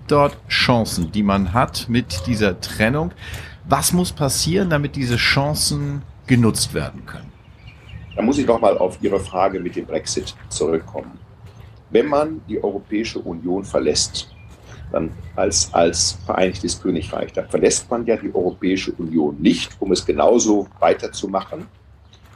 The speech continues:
Speaker 2: wie man es vorher gemacht hat. Da will man ja auch seine eigene Souveränität in finanzpolitischen Fragen zurückhaben. Und das stärkt bei mir den Verdacht,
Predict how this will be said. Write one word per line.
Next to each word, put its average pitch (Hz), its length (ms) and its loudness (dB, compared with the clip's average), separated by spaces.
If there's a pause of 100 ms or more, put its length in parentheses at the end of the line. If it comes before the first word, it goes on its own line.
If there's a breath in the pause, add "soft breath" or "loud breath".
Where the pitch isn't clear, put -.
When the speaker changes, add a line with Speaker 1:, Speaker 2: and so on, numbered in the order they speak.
Speaker 2:
wie 113 140 -6
man 113 180 0
es - 140 -4
vorher 110 300 4
gemacht 64 360 -10
hat. - 80 -18
Da 82 160 -8
will 113 160 -2
man 107 160 -4
ja 104 140 0
auch - 100 -4
seine 92 380 -4
eigene 117 340 0
Souveränität 95 1160 -2 (960 soft breath)
in 147 400 4
finanzpolitischen 107 720 -2
Fragen 82 500 0 (800)
zurückhaben. - 520 -4 (260)
Und 95 420 2 (100)
das - 460 2
stärkt 131 560 0
bei 117 80 6
mir 104 160 2
den 92 160 -4
Verdacht, - 640 -2